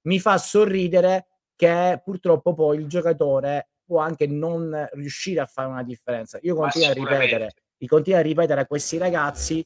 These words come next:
Speaker 1: che devono pensare a chi do-, ogni partita è andata allo stadio e ha, li ha
Speaker 2: Esatto.
Speaker 1: sostenuti e li ha fischiati solo al termine della partita.
Speaker 2: Ma quello ci sta benissimo, però voglio dire, queste cose si potrebbero pure evitare. C'è una finale di Coppa, cerchiamo di salvare i salvabili. Ormai questa stagione è andata così,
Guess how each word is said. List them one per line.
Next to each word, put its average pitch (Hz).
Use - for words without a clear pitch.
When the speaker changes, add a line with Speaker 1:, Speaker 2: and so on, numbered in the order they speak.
Speaker 1:
che 160
devono 151
pensare 151
a 143
chi 151
do-, 147
ogni 160
partita 151
è 135
andata 131
allo 143
stadio 202
e 156
ha, 143
li 151
ha 147
Speaker 2:
Esatto. -
Speaker 1:
sostenuti 196
e 247
li 285
ha 185
fischiati 233
solo 175
al 156
termine 147
della 120
partita. 98
Speaker 2:
Ma 135
quello 151
ci -
sta 156
benissimo, 123
però 131
voglio 120
dire, 107
queste 123
cose 113
si -
potrebbero 110
pure 110
evitare. 104
C'è -
una 117
finale 117
di 117
Coppa, 110
cerchiamo 143
di -
salvare 123
i 113
salvabili. 120
Ormai 131
questa 135
stagione 127
è -
andata 139
così, 123